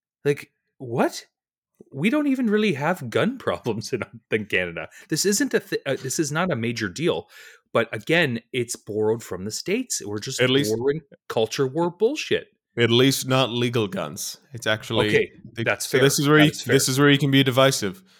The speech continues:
Speaker 1: Yeah.
Speaker 2: Legal guns, time and time again, are proving not to be a big problem in Canada. It's
Speaker 1: Yeah.
Speaker 2: illegal firearms.
Speaker 1: Yeah.
Speaker 2: So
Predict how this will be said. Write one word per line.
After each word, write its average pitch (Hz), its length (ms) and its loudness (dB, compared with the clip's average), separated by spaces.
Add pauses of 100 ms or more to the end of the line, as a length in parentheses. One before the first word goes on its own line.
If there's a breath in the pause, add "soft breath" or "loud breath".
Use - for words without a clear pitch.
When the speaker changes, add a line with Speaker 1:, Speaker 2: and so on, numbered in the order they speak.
(240 soft breath)
Speaker 1:
Yeah. 104 180 -4
Speaker 2:
Legal 165 240 4
guns, 131 680 2 (1000)
time 185 320 4
and 151 100 2
time 143 240 0
again, 113 280 2
are 104 60 -2
proving 110 380 -2
not 117 220 -2
to 127 120 -4
be 120 160 -2
a 104 60 0
big 95 220 -8
problem 101 420 0
in 90 80 -8
Canada. 98 520 -2 (560 soft breath)
It's 101 340 -10
Speaker 1:
Yeah. 117 80 -2
Speaker 2:
illegal 120 280 0
firearms. 60 720 -8 (100)
Speaker 1:
Yeah. 104 120 -2
Speaker 2:
So 90 200 -12